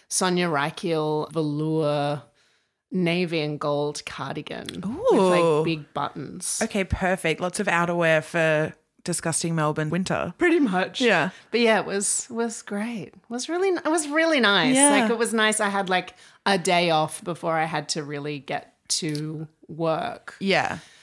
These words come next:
Speaker 1: But B L, we'll get to Cannes, but tell me what's been going on with you.
Speaker 2: <laughs> We'll get to Cannes. Also, I need to point out that over the weekend I saw on Instagram, uh, Pinterest was hosting an event in Cairns,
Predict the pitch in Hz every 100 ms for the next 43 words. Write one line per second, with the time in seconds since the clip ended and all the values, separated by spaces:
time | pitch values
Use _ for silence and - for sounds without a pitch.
0 | - - 269 269 262 190 156 214 247 269
1 | 269 277 202 196 151 147 160 190 - -
2 | 180 170 165 156 - _ - 240 247 247
3 | 247 269 233 214 208 196 202 - 170 -
4 | - - - - 240 240 254 247 294 214
5 | 185 170 165 - 202 247 247 247 330 262
6 | 226 190 - 170 - - - - 190 202
7 | 220 180 170 185 175 170 175 165 151 160
8 | 175 165 160 160 156 - - _ - 170
9 | - - - 175 - 185 - 190 - 175
10 | 160 180 175 160 165 156 - 160 151 -
11 | - 220 214 160 190 220